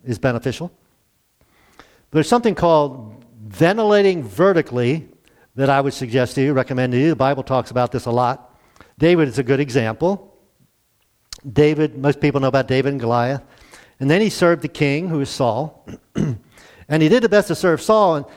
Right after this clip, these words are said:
and most of you know the story. What did Saul do, want to do to David? He wanted to kill him. So if you're doing the best job you can to serve somebody and they're trying to kill you, it doesn't quite sound fair, does it? And so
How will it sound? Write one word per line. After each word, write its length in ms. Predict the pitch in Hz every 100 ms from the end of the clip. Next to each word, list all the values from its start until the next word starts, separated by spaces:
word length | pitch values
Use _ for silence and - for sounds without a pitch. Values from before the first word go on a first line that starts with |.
| - _
and 200 | 143 143
most 220 | 143 170 147
of 60 |
you 80 | 147
know 100 | 143
the 60 | 127
story. 320 | 202 196 151
What 100 | 196
did 160 | 185
Saul 300 | - 190 180
do, 160 | 156 160
want 220 | 131 151
to 80 | 151
do 100 | 156
to 80 | 139
David? 540 | - - 202 113 - _ _ _ _ _ _ _ _ _ _ _ _ _ _ _ - - _ _
He 100 | 165
wanted 220 | 170 165
to 80 | 170 - -
kill 340 | - 302 226
him. 220 | 143 113
So 200 | 113 175
if 100 | 165
you're 140 | 180 277
doing 260 | 240 233
the 60 | 202
best 200 | 202 196
job 200 | 196 175
you 60 | 156
can 180 | 180
to 80 | 143
serve 420 | - - 240 214
somebody 400 | 147 147 139 147 143 - -
and 100 | 196
they're 80 |
trying 220 | 208 190 165
to 80 |
kill 320 | 143 - - 254
you, 140 | 170
it 200 | 208 240
doesn't 260 | 220 156 131
quite 300 | - 170 -
sound 380 | 175 156 147
fair, 340 | 139 233 170 127
does 240 | 160 113
it? 160 | 104 - _ _ _ - - - _ _ _ _
And 160 | 151 160
so 460 | - 175 156 143